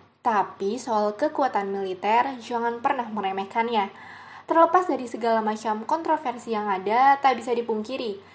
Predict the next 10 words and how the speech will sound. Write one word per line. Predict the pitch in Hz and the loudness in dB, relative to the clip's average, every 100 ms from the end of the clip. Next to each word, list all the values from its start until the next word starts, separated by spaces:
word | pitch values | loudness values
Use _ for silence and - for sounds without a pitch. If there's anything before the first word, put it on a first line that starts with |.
| - - | -18 -10
Israel | 277 285 262 285 320 | 0 2 6 6 6
merupakan | 254 233 214 208 240 262 | 2 0 -2 2 2 2
negara | 269 220 269 302 302 | -4 -4 -2 0 -2
dengan | 254 214 208 214 | -2 -2 -2 -2
kemampuan | 320 320 277 226 202 240 233 | -2 -2 -2 0 0 0 0
dan | 214 208 | 0 0
pengalaman | 214 320 320 262 233 220 | -2 -2 2 2 0 0
perang | 208 226 | 0 0
yang | 269 226 202 | -2 -6 -4
mengagumkan. | 226 311 262 208 196 202 220 | -4 0 0 0 -4 0 0